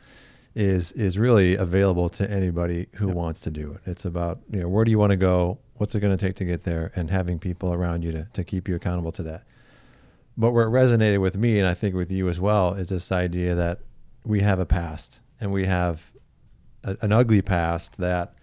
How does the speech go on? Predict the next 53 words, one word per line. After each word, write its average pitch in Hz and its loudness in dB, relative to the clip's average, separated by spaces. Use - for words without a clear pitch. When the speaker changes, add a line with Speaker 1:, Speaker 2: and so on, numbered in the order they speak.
Speaker 1:
um, 85 -8
is, 104 -4
is 101 -6
a 92 -2
story 113 6
that, 90 2
that 101 -4
we 98 0
wear 92 0
like 85 -2
a 71 -8
coat. 87 -2
And 87 -4
if 85 -6
we 98 0
don't 92 0
shed 139 0
that 90 2
coat 87 -2
and 95 -2
come 101 0
out 107 2
of 95 2
that 85 -2
and 90 -2
understand 92 -4
that 87 -6
that's 90 -4
not 85 -2
who 90 -2
we 85 0
are, 85 0
that, 82 -6
that 95 -8
we 95 -4
can 92 -4
be 95 0
whatever 90 0
we 87 -2
choose 104 -2
to 80 -8
be 78 -8
and 92 -2
walk 90 0
in 101 2
that, 82 -2
you 101 -2
know, 82 -6
it, 113 -4
it 101 -4
holds 107 0
us 90 -4
back. 110 -4